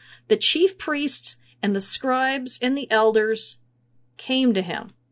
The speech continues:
They arrived in Jerusalem and ascended onto the Temple Mount via one of the gates, and we see the first of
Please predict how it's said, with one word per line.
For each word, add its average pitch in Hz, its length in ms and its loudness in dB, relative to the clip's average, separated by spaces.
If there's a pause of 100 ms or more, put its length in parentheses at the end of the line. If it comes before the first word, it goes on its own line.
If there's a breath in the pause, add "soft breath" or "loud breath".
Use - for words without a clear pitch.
(1900 loud breath)
They 202 100 2
arrived 240 360 4
in 339 100 -2
Jerusalem 285 720 -4
and 190 120 -4
ascended 247 420 2
onto 247 200 2
the 190 80 -4
Temple 196 380 -2
Mount 233 300 2
via 202 320 4
one 185 320 0
of 233 160 2
the 247 80 -8
gates, 196 580 0
and 196 360 0
we 208 80 -2
see 294 680 -2
the 240 140 4
first 277 480 2
of 214 800 6